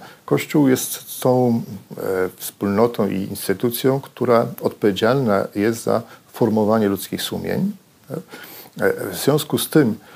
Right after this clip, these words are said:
e, m, ważne jest, e, w ocenie Jana Pawła drugiego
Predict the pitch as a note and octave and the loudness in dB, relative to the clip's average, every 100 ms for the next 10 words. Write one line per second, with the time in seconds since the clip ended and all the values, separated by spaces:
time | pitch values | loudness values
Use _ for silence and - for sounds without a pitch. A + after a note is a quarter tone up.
0 | - - A2+ G2+ G2 - G#2+ G2 G2 - | -20 -4 2 4 4 0 -4 0 0 0
1 | - F#2+ F#2 D3 C#3+ G#2+ F#2+ F#2+ G2+ - | -2 0 4 4 4 2 2 2 -2 -2
2 | F2 G2 G2 - - G2 F#2+ G2+ G2+ G2+ | -2 0 -2 -8 -4 -2 0 0 0 0
3 | G2 G2+ G2+ G2 G2 F#2 - A2 D3+ | 0 0 0 -2 -4 -4 0 2 2